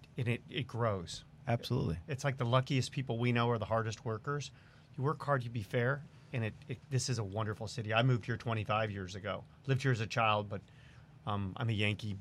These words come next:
Speaker 1: by birth, grew up in
Speaker 2: <laughs>
Speaker 1: Chicago. And, but I mean, it's, this city's amazing. And we
Speaker 2: Yeah.
Speaker 1: talked about this also with the Floyd protests that we had downtown. And we are the most diverse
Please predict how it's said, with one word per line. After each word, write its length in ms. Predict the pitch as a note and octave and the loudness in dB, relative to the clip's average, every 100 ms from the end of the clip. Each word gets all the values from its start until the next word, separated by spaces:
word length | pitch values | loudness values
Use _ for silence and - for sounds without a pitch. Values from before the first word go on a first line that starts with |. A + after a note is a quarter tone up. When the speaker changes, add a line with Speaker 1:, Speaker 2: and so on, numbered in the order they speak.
| - - | -10 -6
Speaker 1:
by 120 | A2 | -4
birth, 420 | G#2 G#2+ G2 - G3 | 0 -2 -2 -6 -4
grew 100 | B2+ | -2
up 80 | A2+ | -2
in 60 | G2+ | -2
Speaker 2:
<laughs> 80 | - | -4
Speaker 1:
Chicago. 440 | A2+ G#2 F#2+ G2 - - - - - - | 0 2 0 -4 -8 -20 -20 -20 -14 0
And, 520 | B2+ A#2 A2 G#2 G2+ - - - - - | 2 4 4 2 -2 -8 -20 -20 -16 -2
but 140 | C3 | 2
I 40 | A#2+ | 2
mean, 160 | A#2 | 2
it's, 100 | A2 - - - - | -2 -8 -14 -16 -4
this 160 | D#3 C3 | -2 0
city's 320 | - A#2 G2 | 0 0 -2
amazing. 520 | G2+ G#2+ A2 F#2+ G2 | 0 0 -2 -4 -2
And 100 | G#2 | 0
we 80 | B2 | 2
Speaker 2:
Yeah. 60 | B2 | 2
Speaker 1:
talked 200 | A#2+ A#2+ | 2 2
about 220 | A#2 - | -2 -2
this 180 | A#2+ B2 | -2 0
also 260 | A#2 - | 0 -2
with 220 | A#2 A2 | -4 -4
the 80 | - | -6
Floyd 540 | - - B2 A#2 A#2 A2 - - - | -8 -2 2 4 2 -2 -16 -20 -4
protests 540 | D3 D#3+ B2 G#2+ - | 0 2 0 -2 -2
that 140 | - B2 | -6 -4
we 120 | A2 | -2
had 160 | G#2+ | 0
downtown. 720 | G2 F#2+ G2 - C3 B2 A#2 B2+ - - - - | 0 -2 -2 0 2 2 0 -6 -16 -20 -20 -4
And 340 | C#3 B2 A2+ A2+ - - - - - - - - - - | 2 4 4 0 -8 -20 -20 -20 -20 -20 -20 -20 -20 -2
we 160 | C#3+ D3+ | 4 6
are 80 | C#3 | 6
the 80 | |
most 220 | B2+ B2 - | 6 4 2
diverse 340 | B2+ A#2+ - | 0 0 -2